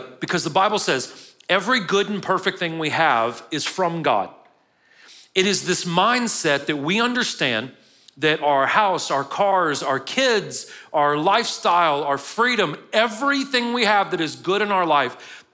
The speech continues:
doesn't ultimately belong to us. It is borrowed by us from God for a time,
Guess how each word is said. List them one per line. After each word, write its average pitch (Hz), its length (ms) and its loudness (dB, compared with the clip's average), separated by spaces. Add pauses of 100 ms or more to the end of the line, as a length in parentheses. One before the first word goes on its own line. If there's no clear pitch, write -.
(140)
doesn't 240 400 2
ultimately 208 480 0
belong 180 360 0
to 185 100 -2
us. 131 180 0
It 165 80 -4
is 135 120 -4
borrowed 151 1120 0 (200)
by 151 320 2
us 131 300 0
from 202 560 -2
God 127 320 2
for 180 340 -2
a 247 60 0
time, 127 580 -2